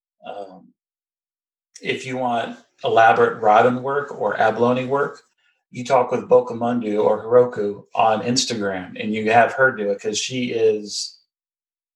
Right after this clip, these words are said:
amazing at that type of work, as well as what they call Kara Nuri, um, which is a whole different technique.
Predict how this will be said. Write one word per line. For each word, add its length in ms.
amazing 720
at 100
that 140
type 220
of 120
work, 200
as 140
well 260
as 120
what 120
they 80
call 320
Kara 540
Nuri, 380
um, 400
which 200
is 100
a 60
whole 260
different 300
technique. 560